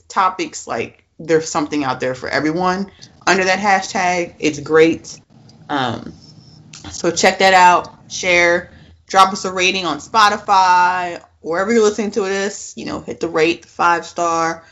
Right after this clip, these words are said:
Leave a comment. Tell a friend. All that good stuff. Um, if you would like to help us grow this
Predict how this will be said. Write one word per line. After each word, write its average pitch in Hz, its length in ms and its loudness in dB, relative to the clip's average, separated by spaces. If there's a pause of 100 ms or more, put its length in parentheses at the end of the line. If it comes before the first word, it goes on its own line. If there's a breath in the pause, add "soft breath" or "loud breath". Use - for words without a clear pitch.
(340 soft breath)
Leave 180 200 -2
a 175 40 0
comment. 185 840 0
Tell 180 220 -4
a 185 60 -6
friend. 175 680 -2 (200)
All 156 140 4
that 165 160 0
good 160 200 0
stuff. - 460 -4 (440 soft breath)
Um, 143 420 -2 (840)
if 196 340 6
you 220 140 0
would 220 140 6
like 214 240 2
to 226 120 -10
help 247 420 -2 (160)
us - 680 -6 (600 soft breath)
grow 294 560 4
this 202 600 -8